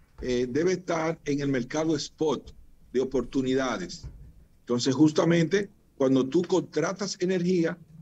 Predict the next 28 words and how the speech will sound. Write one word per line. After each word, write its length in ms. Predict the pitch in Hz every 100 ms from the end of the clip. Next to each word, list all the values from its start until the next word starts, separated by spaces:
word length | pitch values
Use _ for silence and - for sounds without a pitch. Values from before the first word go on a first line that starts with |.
| -
tú 120 | - 156
debes 240 | 160 160
contratar 540 | 160 156 170 165 170
la 120 | 160 139
que 140 | 123
sea 160 | 139 127
más 160 | 131
barata. 380 | 120 120 117 - - _ - _ _ _ _ _ -
Luego, 600 | 139 185 202 147 139 139 _ _ -
el 220 | 139 135
resto 380 | 143 208 214 208
de 80 | 202
las 100 | 175
plantas 600 | - 170 160 147 113 -
que 100 | 135
no 100 | 151
tienen 240 | 180 180
contrato 640 | 175 156 131 120 110 117 - _ - -
se 240 | - 160
pelea 580 | 156 160 160 226 120 - _ _ _ _
por 160 | 139 160
ese 220 | 151 170
veinte 240 | 160 165
por 180 | 165 147
ciento 320 | - 170 170
del 120 | 147
mercado 360 | 131 117 131 127
spot. 420 | 110 - 110 -